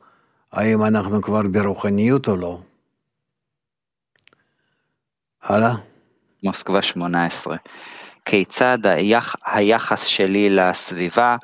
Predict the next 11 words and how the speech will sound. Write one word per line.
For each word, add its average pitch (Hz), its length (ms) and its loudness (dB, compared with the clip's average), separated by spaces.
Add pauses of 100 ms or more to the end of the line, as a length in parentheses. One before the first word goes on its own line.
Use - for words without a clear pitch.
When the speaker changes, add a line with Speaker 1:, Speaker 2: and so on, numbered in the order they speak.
(460)
Speaker 2:
משפיע 101 560 4
על 95 100 2
עוצמת 104 540 0
האור 101 400 2
הפועל 87 440 0
עליי? 76 280 0 (3500)
Speaker 1:
בדיוק, 143 800 2 (140)
באותה, 120 840 2 (1000)
אה, 50 180 -10 (140)
עוצמה 120 680 0
שאני 113 680 2